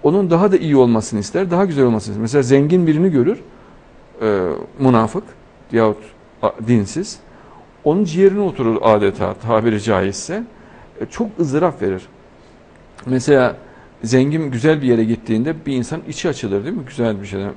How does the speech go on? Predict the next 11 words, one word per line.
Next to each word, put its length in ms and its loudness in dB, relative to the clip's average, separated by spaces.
mutlu 300 -2
olur. 220 -2
Allah'ın 300 2
sanatını 440 -2
görür, 260 0
Allah'ın 340 0
tecellilerini 680 0
görür, 260 -4
ondan 280 -2
zevk 300 -4
alır. 200 -6